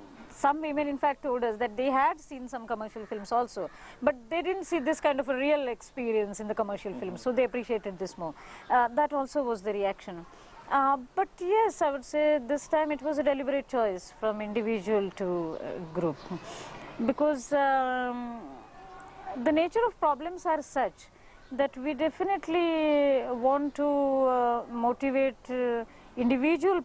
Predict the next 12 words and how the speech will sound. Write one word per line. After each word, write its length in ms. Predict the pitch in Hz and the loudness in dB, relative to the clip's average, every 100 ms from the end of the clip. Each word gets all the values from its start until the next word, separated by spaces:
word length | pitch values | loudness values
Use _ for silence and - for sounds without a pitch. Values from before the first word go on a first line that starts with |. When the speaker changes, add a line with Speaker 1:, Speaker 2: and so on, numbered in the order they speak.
| 285 | -2
Speaker 1:
people 280 | 247 233 220 | -2 2 2
and 120 | 240 | 2
at 280 | - 254 269 | 2 0 0
the 100 | 381 370 | -4 0
same 200 | 370 349 302 254 | 0 0 0 0
time, 340 | 190 165 175 - - - - | 0 -4 -14 -20 -20 -20 -2
um, 460 | - 220 214 208 214 - - - - - - - - - - | 2 4 4 0 -8 -16 -20 -20 -20 -20 -20 -20 -20 -8 2
make 120 | 302 320 | 2 4
them 160 | 370 | 0
conscious 420 | 320 277 285 320 | 2 2 2 -2
of 120 | 311 277 | -4 2
how 280 | 294 330 | 4 4